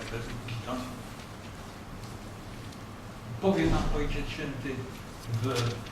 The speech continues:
encyklice Humane Vitae, że w człowieka nie ma biologii. Są prawa biologiczne osoby ludzkiej. To jest właśnie ten język. Biosfera przyodziana w psychosferę.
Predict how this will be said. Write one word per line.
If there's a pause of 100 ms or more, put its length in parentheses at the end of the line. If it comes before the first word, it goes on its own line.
(440)
encyklice
Humane
Vitae,
że
w
człowieka (160)
nie
ma
biologii. (1900)
Są (240)
prawa (160)
biologiczne (120)
osoby (180)
ludzkiej. (920)
To
jest
właśnie (680)
ten
język. (1040)
Biosfera (920)
przyodziana
w
psychosferę.